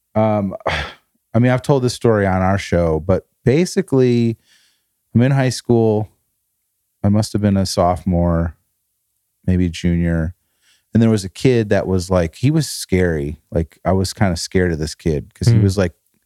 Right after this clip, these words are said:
Speaker 1: he was a metalhead, but he was into some real, like, the like Deicide and Cannibal Corpse,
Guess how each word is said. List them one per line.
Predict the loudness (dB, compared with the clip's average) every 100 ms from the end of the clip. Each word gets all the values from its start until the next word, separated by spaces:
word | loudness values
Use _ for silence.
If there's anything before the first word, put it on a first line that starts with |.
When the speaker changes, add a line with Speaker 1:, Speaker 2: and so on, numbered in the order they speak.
| _ _ _ _
Speaker 1:
he | 0
was | 2
a | 2
metalhead, | 2 2 2 2 0 -2
but | -4
he | -2
was | 0 0
into | 0 -2
some | -2 -2 0
real, | 0 2 0 0 -2
like, | -2 -2 -4 _ _ _
the | -2 -2 -6 _ _
like | -4 -4 _
Deicide | -2 -2 -2 -4 -4 -2 -4 -6
and | -8 -8 -10
Cannibal | -4 -2 0 -2
Corpse, | -4 -2 -2 -4 -12